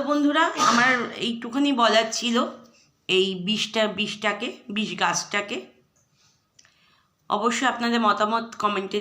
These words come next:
জানাবেন। ভিডিওটা ভালো লেগে থাকলে অবশ্যই লাইক, কমেন্ট, শেয়ার, সাবস্ক্রাইব করবেন, আমার পাশে থাকুন, আমাকে এগিয়ে নিয়ে যান।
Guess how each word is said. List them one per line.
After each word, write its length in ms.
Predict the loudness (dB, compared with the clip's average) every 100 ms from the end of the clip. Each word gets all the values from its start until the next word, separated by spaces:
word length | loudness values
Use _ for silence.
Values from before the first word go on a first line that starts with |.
| 0
জানাবেন। 380 | -2 -2 -4 -8 -14 _ -12
ভিডিওটা 340 | -8 -4 -4 -4
ভালো 160 | -6 -6 -4
লেগে 180 | -4 -6
থাকলে 200 | -6 0 0
অবশ্যই 320 | 0 -6 -8 -2
লাইক, 200 | -2 -2 -6
কমেন্ট, 260 | -6 -8 -6
শেয়ার, 200 | -2 -2 -2
সাবস্ক্রাইব 420 | -6 -8 -10 -10 -8
করবেন, 260 | -6 -6 -6 -10 -18 -18 -10 -4
আমার 180 | -2 -2 -2
পাশে 220 | -4 -6 -6
থাকুন, 220 | -8 -4 -4
আমাকে 220 | -2 -4 -6
এগিয়ে 240 | -4 -6 -6
নিয়ে 160 | -6 -4
যান। 140 | -4